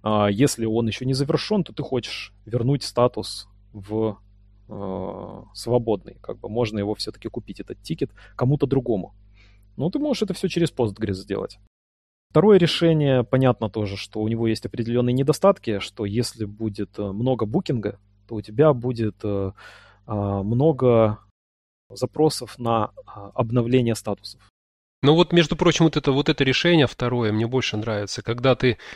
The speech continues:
Speaker 2: если я правильно тебя понял, когда ты делаешь селект, и там просто по данным,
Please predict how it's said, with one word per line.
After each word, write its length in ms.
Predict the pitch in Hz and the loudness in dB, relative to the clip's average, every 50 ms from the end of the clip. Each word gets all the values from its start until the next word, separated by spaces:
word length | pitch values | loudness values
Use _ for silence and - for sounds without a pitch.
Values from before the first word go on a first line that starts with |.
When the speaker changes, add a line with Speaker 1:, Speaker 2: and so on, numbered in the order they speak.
| - - - - | -20 -16 -6 -2
Speaker 2:
если 160 | 127 - - 151 | 0 6 6 6
я 60 | 143 | 6
правильно 320 | - - 156 147 135 127 120 | 8 6 8 8 8 6 6
тебя 160 | - 131 120 | 4 2 0
понял, 340 | - - 170 190 165 131 110 | 2 2 4 4 6 4 4
когда 240 | - 117 120 123 123 | 2 -2 -2 -2 -2
ты 120 | 120 131 | -2 0
делаешь 340 | 123 131 127 120 120 117 - | 2 2 4 4 2 2 0
селект, 500 | - - 127 123 135 156 160 - - - | 0 0 0 2 4 2 2 2 0 -4
и 60 | 110 | -4
там 220 | - - 110 104 107 | 0 0 0 0 0
просто 340 | - 120 113 - - - 101 | -2 -4 -4 -4 -6 -8 -10
по 160 | _ - 113 | _ -8 -4
данным, 440 | 110 120 123 117 104 98 95 - | 0 2 2 4 4 2 -2 -4